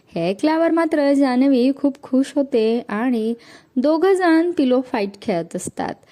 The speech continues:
आणि असे आज त्यांचे प्रेमाचे क्षण आपल्याला या मालिकेत येणाऱ्या भागामध्ये पाहायला मिळणार आहेत. म्हणजे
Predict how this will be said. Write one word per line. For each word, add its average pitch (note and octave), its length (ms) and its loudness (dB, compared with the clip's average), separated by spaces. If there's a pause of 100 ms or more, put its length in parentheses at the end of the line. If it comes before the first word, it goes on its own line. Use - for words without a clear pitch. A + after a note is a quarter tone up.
(320)
आणि G#3 420 -6
असे A3 240 -4
आज D#4+ 220 0
त्यांचे C#4+ 420 2
प्रेमाचे B3+ 640 0
क्षण A#3 540 -2 (480)
आपल्याला C4 560 0
या B3 180 0
मालिकेत A3+ 680 0
येणाऱ्या B3 420 0
भागामध्ये B3 640 -2
पाहायला F#3+ 560 -8
मिळणार E3+ 380 -8
आहेत. E3+ 500 -10
म्हणजे G#3 680 -2